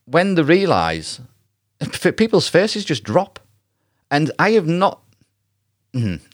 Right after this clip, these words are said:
I have actually met people who say they would be happy to stay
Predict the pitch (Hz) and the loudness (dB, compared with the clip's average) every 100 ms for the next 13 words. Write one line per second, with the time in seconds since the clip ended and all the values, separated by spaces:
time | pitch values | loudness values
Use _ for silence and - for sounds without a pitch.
0 | - _ 110 110 110 - - 107 85 - | -20 _ -4 -2 -4 -6 -2 -2 -2 -16
1 | _ - 98 - - 92 - 104 104 - | _ -12 -10 -8 -8 -10 -8 -4 -4 -4
2 | 110 95 - 95 85 - 95 - - 95 | -8 -8 -6 -6 -6 -4 -4 -4 -4 -2
3 | 92 90 85 95 87 90 - 90 - 98 | 0 -4 -4 -4 -4 -6 -8 -10 -8 -10
4 | - 107 95 - - - 95 92 | -8 -10 -10 -10 -12 -6 -4 -2